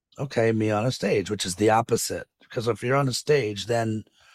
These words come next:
in some ways I need to do my job to unlock whatever it is inside somebody else. And then it's like, "Okay, Doctor Berman's showing up." I'm not a doctor in any way, shape, or form, but you get the idea. So I always say,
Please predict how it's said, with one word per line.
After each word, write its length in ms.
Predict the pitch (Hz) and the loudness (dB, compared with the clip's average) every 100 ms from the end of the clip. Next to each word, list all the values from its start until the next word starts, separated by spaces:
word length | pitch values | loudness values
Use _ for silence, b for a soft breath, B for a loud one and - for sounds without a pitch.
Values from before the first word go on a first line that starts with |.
| b b b b _ - | b b b b _ 0
in 100 | 117 | 2
some 240 | - 143 | 4 4
ways 240 | 123 110 | 6 4
I 140 | 113 123 | 4 2
need 140 | 123 | 2
to 40 | 101 | 0
do 200 | 98 98 | 0 2
my 260 | 101 107 | 4 2
job 340 | 101 107 98 92 | 2 2 2 0
to 120 | - | -6
unlock 380 | 95 98 98 98 | -4 -2 -2 -4
whatever 340 | 98 95 98 98 | -6 -6 -4 -4
it 60 | |
is 320 | 92 87 90 - | -6 -8 -8 -8
inside 640 | 95 - 95 95 87 87 _ _ _ _ _ _ - | -8 -6 -4 -6 -8 -12 _ _ _ _ _ _ -14
somebody 440 | - 107 101 95 | -2 -2 2 0
else. 340 | 80 67 - 107 | 0 -6 -8 -4
And 120 | 107 | -2
then 160 | 107 | 0
it's 140 | 104 101 | -2 -4
like, 120 | 95 | -6
"Okay, 260 | 101 - 92 | -4 -4 -2
Doctor 360 | 95 95 123 | -2 -4 -4
Berman's 380 | 117 143 127 113 | 0 2 2 -2
showing 360 | - 98 104 104 | -4 -2 -2 0
up." 180 | 107 - _ | 0 -2 _
I'm 100 | - | -2
not 120 | 98 | -2
a 40 | 90 | -2
doctor 420 | 87 85 - 85 | -4 -8 -8 -8
in 120 | 90 | -6
any 120 | 104 | -6
way, 140 | 87 85 | -6 -8
shape, 260 | - 92 | -10 -10
or 80 | 90 | -12
form, 260 | - 69 - B B | -10 -10 -10 B B
but 100 | - | -6
you 100 | 135 | -2
get 200 | 135 117 | 2 2
the 100 | 107 | 2
idea. 380 | 104 95 - - | 0 0 -6 -12
So 320 | - 120 104 - B B B B B B _ _ - | -4 0 0 -2 B B B B B B _ _ 0
I 100 | 151 | 2
always 260 | 175 175 - | 4 2 2
say, 460 | 139 123 110 101 | 2 4 4 0